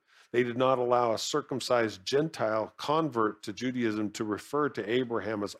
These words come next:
"our father" in the synagogue. A Gentile convert had to call Abraham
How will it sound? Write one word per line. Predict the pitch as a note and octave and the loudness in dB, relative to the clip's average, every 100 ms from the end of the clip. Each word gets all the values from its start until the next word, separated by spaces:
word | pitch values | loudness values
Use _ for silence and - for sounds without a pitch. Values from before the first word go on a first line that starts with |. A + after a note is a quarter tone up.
| - | 0
"our | D3 F3 | 2 2
father" | - A2 G#2 G#2+ | -2 -2 0 -2
in | G#2 A2+ | -2 0
the | G2+ | 0
synagogue. | - D#3+ D3 G#2 F#2 F2+ _ _ _ _ _ - | 0 0 0 0 -6 -8 _ _ _ _ _ -8
A | G#2+ | -6
Gentile | G2+ C3+ E3 D3 B2 G#2 | 2 4 4 4 2 2
convert | - A2+ A2+ G#2 G#2+ | 0 0 0 0 -6
had | - - D3 E3 D#3 | -6 0 2 2 -2
to | |
call | - C#3 B2+ - | -2 2 2 2
Abraham | B2+ C3 A#2+ G#2+ A2 G#2 | 0 2 0 0 0 -2